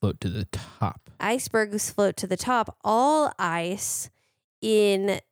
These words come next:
Speaker 2: lakes, when they freeze over in the winter, rivers and stuff, is at the top.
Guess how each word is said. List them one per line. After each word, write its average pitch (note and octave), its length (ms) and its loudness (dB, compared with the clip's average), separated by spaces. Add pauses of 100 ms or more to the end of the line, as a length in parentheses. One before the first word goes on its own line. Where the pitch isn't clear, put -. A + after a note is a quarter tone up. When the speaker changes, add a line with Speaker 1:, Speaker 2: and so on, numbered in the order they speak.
Speaker 2:
lakes, G3 840 0
when F#3+ 160 -4
they F#3 160 -4
freeze F#3+ 340 -2
over F#3+ 280 2
in F#3+ 180 2
the F#3 100 4
winter, G#3+ 480 2
rivers F#3 440 0
and G3+ 140 -2
stuff, F#3+ 440 0
is G3+ 100 0
at F3+ 140 0
the F3+ 80 -2
top. G#3 680 0